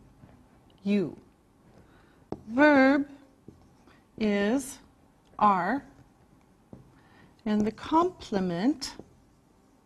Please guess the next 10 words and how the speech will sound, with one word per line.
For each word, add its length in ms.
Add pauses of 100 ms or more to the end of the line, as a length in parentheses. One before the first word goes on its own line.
(680)
the 100
complement 1000 (360)
is 640 (600)
young. 340 (3000)
Now, 380 (340)
this, 400 (1040)
again, 680 (320)
"You 680
are 380
young" 600